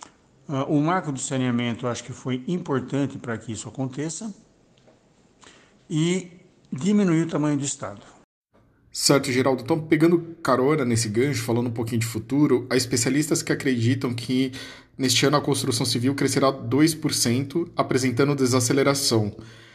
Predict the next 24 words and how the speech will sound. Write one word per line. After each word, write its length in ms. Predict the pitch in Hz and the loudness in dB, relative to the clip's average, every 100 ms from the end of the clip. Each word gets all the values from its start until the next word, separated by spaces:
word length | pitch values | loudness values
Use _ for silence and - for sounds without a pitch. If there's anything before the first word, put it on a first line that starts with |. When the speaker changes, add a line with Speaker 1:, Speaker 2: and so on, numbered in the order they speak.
| - _ _ | -20 _ _
Speaker 2:
Quais 260 | 180 190 | 2 4
as 80 | 196 | 2
projeções 560 | - 170 151 123 151 131 | 2 2 2 0 -2 -2
do 100 | 131 | 0
varejo 400 | 123 123 131 135 | 2 2 0 -2
de 80 | 127 | -4
materiais 400 | 117 123 120 117 | -2 0 2 2
de 80 | |
construção 580 | 113 113 117 117 131 143 - | 0 -4 -2 -2 -2 -4 -4
em 80 | 135 | 0
dois 180 | 131 | 0
mil 100 | 120 | 0
e 20 | 120 | 0
vinte 180 | 120 | 0
e 40 | 113 | 2
dois? 460 | 113 104 95 - - - - _ | 2 2 0 -6 -12 -20 -20 _
Speaker 1:
As 140 | 131 - | -14 -8
pesquisas 960 | 170 - - 165 143 113 107 - - _ _ _ _ - _ _ _ - | -6 -6 -8 -6 -6 -8 -10 -10 -12 _ _ _ _ -20 _ _ _ -12
junto 400 | 101 135 139 135 | -2 -2 -2 -4
à 60 | |
indústria, 560 | 117 110 139 135 - 117 120 _ _ _ _ _ _ _ _ _ _ _ _ | -4 -4 -4 -6 -12 -16 -18 _ _ _ _ _ _ _ _ _ _ _ _
ah, 360 | 143 127 127 135 | -4 -2 -2 -2
mostram 640 | 135 127 147 - 139 107 110 - _ _ _ _ _ _ _ _ _ _ _ _ _ _ _ - | 0 0 0 -4 -12 -12 -16 -20 _ _ _ _ _ _ _ _ _ _ _ _ _ _ _ -12
que 520 | 147 127 123 127 | -4 0 2 0